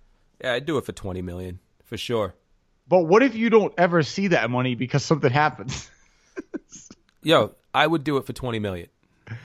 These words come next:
Speaker 1: And,
Speaker 2: All
Speaker 1: and
Speaker 2: right.
Speaker 1: I, and, and I would make it. Let's put it that way. I would make it out.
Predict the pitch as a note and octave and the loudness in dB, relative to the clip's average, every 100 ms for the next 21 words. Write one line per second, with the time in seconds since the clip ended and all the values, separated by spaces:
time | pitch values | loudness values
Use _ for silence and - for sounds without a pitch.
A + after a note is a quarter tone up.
0 | - - C3+ C3 A#2+ C#3 C3+ C3+ C#3 C3 | -20 -10 0 0 2 4 6 6 6 4
1 | C#3 C3+ C3+ C3 B2+ C3+ D3 D3 B2+ C3 | 2 2 0 0 0 2 2 0 0 0
2 | - - _ _ _ _ _ A#2 - C3 | -2 -12 _ _ _ _ _ -4 -2 -4
3 | A2 G#2+ E2+ E2+ - B2 A#2 A#2+ B2 A2 | 0 -2 -2 -6 -2 -2 -2 -2 -2 0
4 | G#2+ D#2+ | -2 -4